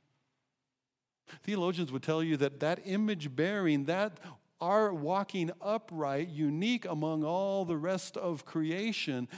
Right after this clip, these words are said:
there's something in the image of God there. And this man is restored to it out of the weakness of our broken, fallen, sinful humanity. The king would delight to honor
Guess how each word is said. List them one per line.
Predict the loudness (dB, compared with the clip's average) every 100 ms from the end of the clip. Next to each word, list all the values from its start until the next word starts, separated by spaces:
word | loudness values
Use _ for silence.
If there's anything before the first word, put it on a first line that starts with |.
| -10
there's | 0 2 2 -2
something | -4 -2 2 2 2 0 -2 -2
in | -2 -2
the | -2 -2
image | -2 -2
of | -4 -6
God | -10 -10 -16
there. | -18 -18 -20 _ _ _ _ -18 -8
And | -4
this | -4 -4
man | -4 -4
is | -6 -8
restored | -12 -12 -12 -12 -14
to | -18 -20
it | -20 -20 _ _ _ _ _ -14 -4
out | -4
of | -2
the | -4
weakness | -2 -2 -2 -4 -4 -6 -12 -16 -6
of | -6 -6 -10
our | -8 -4 -4 -4 -6 -10 _ _ _ _
broken, | -10 -4 -4 -2 -6 -6 -8 -12
fallen, | -18 -10 -6 -6 -6 -8 -10
sinful | -12 -10 -10 -10 -14
humanity. | -12 -14 -14 -16 -16 -16 -20 -20 _ _ _ _ _ _ _ _ _ _ _ _ _ _ _ _ _ _ _ -20 _ -16
The | -12
king | -4 -2 -2
would | -4 -4
delight | -6 -4 -6 -8 -10
to | -10
honor | -8 -8 -8 -12